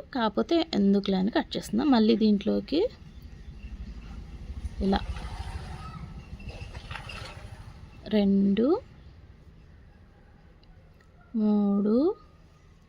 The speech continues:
నాలుగు కుట్టాం కదా, నాలుగు డబుల్ క్రోషేలు కుట్టుకున్న తర్వాత వన్, టూ, త్రీ, ఫోర్ దీంట్లోకి వెళ్ళి ఇలా క్లోజ్ చేసుకో,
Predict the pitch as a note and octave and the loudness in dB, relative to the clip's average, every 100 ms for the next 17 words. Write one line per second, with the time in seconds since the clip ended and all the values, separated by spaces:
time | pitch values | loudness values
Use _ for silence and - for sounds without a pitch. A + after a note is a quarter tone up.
0 | - - _ - - - - - _ - | -20 -20 _ -20 -20 -20 -20 -20 _ -20
1 | _ - G#3+ G#3 G3+ G3+ G3 A#3+ - A#3+ | _ -2 2 4 4 2 2 -2 -4 -4
2 | - A#3+ A#3 A#3 E4+ D4 A3 G#3+ G#3+ G#3+ | 2 4 4 4 4 4 4 4 4 4
3 | G3 G3+ G#3 G#3+ G#3+ A#3 G#3 G3 - G#3 | 4 2 0 -2 0 0 0 -4 -2 -2
4 | G#3 G#3 C4+ A#3 A3 A3 F4 - - - | -2 -2 0 2 2 2 0 -6 -12 -12
5 | - - - - - A#3 A3+ D#4 A#4+ - | -12 -16 -20 -14 4 6 8 6 0 -10
6 | - - A#3+ G3+ G3 - - - - - | -20 -2 2 2 0 -10 -20 -20 -20 -20
7 | - _ - - A3+ A3+ A3 A3+ A3 A3 | -20 _ -14 0 4 6 6 4 4 4
8 | G#3 G#3+ A#3 D#4 A#4 - - - - - | 6 6 6 6 4 0 -20 -20 -20 -20
9 | - - - - - - - - - - | -20 -20 -20 -20 -20 -20 -20 -20 -20 -20
10 | - - - - - - - - - - | -20 -20 -20 -20 -20 -20 -20 -20 -20 -20
11 | - - A3 C4 D4+ B3+ G3 - G3+ - | -2 2 4 4 4 4 4 2 -2 -4
12 | - | -4